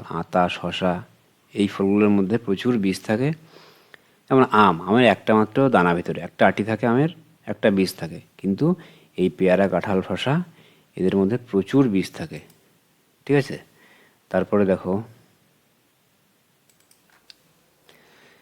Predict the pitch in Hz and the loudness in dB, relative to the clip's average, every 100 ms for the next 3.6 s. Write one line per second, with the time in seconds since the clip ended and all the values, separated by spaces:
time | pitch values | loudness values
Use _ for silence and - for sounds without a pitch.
0 | _ _ - 104 117 123 107 98 117 120 | _ _ 0 4 6 6 4 4 4 6
1 | 107 101 123 113 113 104 117 127 113 110 | 6 4 4 2 2 0 2 2 0 -6
2 | 104 135 101 - 110 98 - 127 107 110 | 2 2 2 -6 -4 -4 -2 -2 -2 -2
3 | 98 95 117 107 120 190 | -4 -4 -6 -2 -2 -2